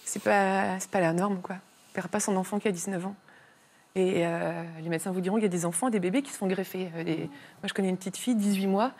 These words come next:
Donc, euh, on peut, enfin, voilà, c'est, on perd, et pourtant,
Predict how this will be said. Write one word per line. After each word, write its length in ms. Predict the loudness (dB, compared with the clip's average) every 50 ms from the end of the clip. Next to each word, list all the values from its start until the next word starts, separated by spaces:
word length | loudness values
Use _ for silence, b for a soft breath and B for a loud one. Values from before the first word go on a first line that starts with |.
| B B B B B B -4
Donc, 320 | 2 4 4 4 4 4
euh, 500 | 6 6 8 6 6 6 6 4 4 2 -2 -4
on 80 | -6 -6
peut, 160 | -4 -6 -6 -6 -6 -8 -6
enfin, 200 | -2 0 0 2
voilà, 240 | 2 2 2 0 -2
c'est, 460 | -6 -4 -2 2 2 2 2 2 2
on 100 | 0 0
perd, 180 | -2 -4 -6 -2 -2
et 60 | -2
pourtant, 400 | -2 -2 -6 0 2 4 4 4